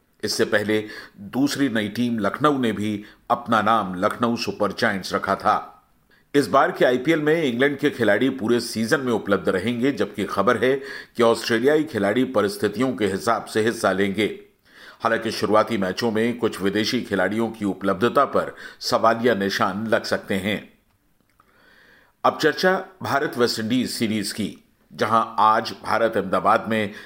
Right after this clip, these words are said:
वेस्टइंडीज के सफाई की नीयत से उतरेगा। तीन मैचों की सीरीज का ये आखिरी मुकाबला है और उम्मीद है कि भारत स्क्वाड के बचे हुए कुछ खिलाड़ियों को मौका देकर अपनी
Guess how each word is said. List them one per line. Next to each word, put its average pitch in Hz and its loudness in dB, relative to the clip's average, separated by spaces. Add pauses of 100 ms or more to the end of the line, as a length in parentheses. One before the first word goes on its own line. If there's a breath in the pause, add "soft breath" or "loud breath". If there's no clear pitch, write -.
(140 loud breath)
वेस्टइंडीज 117 0
के 120 0
सफाई 107 -2
की 101 -6
नीयत 107 0
से 104 -2
उतरेगा। 98 2 (800 loud breath)
तीन 160 0
मैचों 160 2
की 180 -4
सीरीज 135 -2
का 135 2
ये 123 0
आखिरी 110 0
मुकाबला 113 0
है 135 0
और 104 2
उम्मीद 104 0
है 120 2
कि 120 0
भारत 107 0 (260 loud breath)
स्क्वाड 135 0
के 127 0
बचे 101 0
हुए 113 0
कुछ 110 -4
खिलाड़ियों 104 0
को 107 -2
मौका 95 0
देकर 110 2 (340 loud breath)
अपनी 117 0